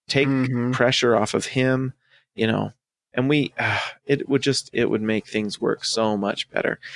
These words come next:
Speaker 1: And then in the offseason, if they're not able to get Mirotic, Mirotic is a free agent. You can just go sign him. Uh, and he's been rumored to, like,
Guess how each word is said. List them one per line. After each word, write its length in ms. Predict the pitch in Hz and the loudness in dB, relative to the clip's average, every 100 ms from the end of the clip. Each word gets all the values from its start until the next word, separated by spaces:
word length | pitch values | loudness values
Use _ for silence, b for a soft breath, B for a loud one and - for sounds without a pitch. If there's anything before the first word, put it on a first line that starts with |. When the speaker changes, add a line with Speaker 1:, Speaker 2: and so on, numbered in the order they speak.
| B | B
Speaker 1:
And 180 | 143 147 | 0 2
then 140 | 180 185 | 4 4
in 80 | |
the 100 | 175 | 4
offseason, 520 | 143 135 - 143 131 123 | 2 2 0 -2 0 0
if 100 | - | 0
they're 100 | 113 | 2
not 300 | 117 135 131 | 4 4 4
able 160 | 120 | 2
to 80 | 117 | 2
get 160 | 107 101 | 0 2
Mirotic, 440 | 110 110 110 - | 0 2 0 0
Mirotic 420 | 127 143 143 - | 0 2 0 -2
is 100 | 113 | -2
a 40 | 110 | -2
free 220 | - 110 | 0 2
agent. 340 | 117 131 - | 2 0 -4
You 80 | 107 | -4
can 120 | 107 101 | -4 -2
just 300 | 127 135 - | 0 0 0
go 140 | 120 | 0
sign 480 | 113 - 90 104 107 | 0 -4 -2 -2 -2
him. 240 | 107 87 - _ _ _ _ _ | -4 -6 -8 _ _ _ _ _
Uh, 260 | - 104 90 - | -2 0 0 2
and 180 | 107 | 2
he's 220 | 120 151 143 | 2 2 2
been 180 | 147 123 | 0 2
rumored 320 | 120 120 120 | 2 2 0
to, 300 | 120 110 113 | 2 2 2
like, 180 | - 98 | 0 -2